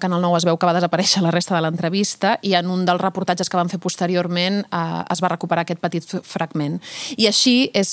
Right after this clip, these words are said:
com, com ell explica la seva entrada al maquis, no? Que, que a finals dels anys quaranta també va suposar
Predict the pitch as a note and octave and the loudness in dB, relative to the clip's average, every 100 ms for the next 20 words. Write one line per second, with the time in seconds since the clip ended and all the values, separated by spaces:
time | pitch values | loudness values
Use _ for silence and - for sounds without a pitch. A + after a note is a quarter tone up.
0 | - G#3+ G3 F#3+ F#3 F3 E3+ F#3+ F#3+ G3+ | -2 0 2 2 0 0 0 0 4 4
1 | G3+ A3 - F#3 - - G#3+ G#3 G3+ G3+ | 2 0 -2 -4 -4 0 2 2 2 2
2 | - - - G3 - G3+ G3+ G3 G3 G3 | 0 -12 -2 -2 4 2 4 2 4 4
3 | F#3 D#3+ - E3+ - F#3 C#4 - F3 D#3+ | 2 0 -4 -4 0 2 2 2 2 2
4 | D#3 E3+ F3 F3 F3+ F3 F3 F3 F3+ F3 | 0 -2 -2 -2 0 2 0 2 2 2
5 | F3 F3 F#3 F#3+ - - F#3+ G3 G3+ G3+ | 2 2 2 0 -2 2 2 4 2 2
6 | G#3 F#3+ F3 F3 F#3+ F3+ F3 | 2 2 2 2 0 2 2